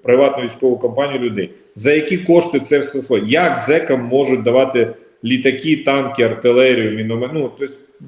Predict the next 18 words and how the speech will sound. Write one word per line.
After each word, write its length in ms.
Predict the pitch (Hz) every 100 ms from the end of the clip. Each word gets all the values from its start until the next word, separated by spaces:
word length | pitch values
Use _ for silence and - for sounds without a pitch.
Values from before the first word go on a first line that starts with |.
| 131
тобто 180 | 165 165
це 220 | - 208
такий 260 | 196 180 175
сюр, 400 | - 220 262 247 - - _
який 640 | 120 143 - 185 185 175
ми 140 | 151 165
не 240 | 151 175
зрозуміємо. 800 | 147 160 151 147 135 127 127 139
Ми 200 | 143 170 151 135
розуміємо, 540 | 139 156 151 175 160 143
чому, 640 | - 147 143 175 269 - - - _ -
але 240 | 123 135
з 100 | 131
юридичного 560 | 143 143 202 190 160 151
аспекту 880 | - - 170 170 151 131 - - - -
це 200 | - 139
просто 460 | - 151 147 135
нонсенс. 720 | 123 113 107 - 147 - -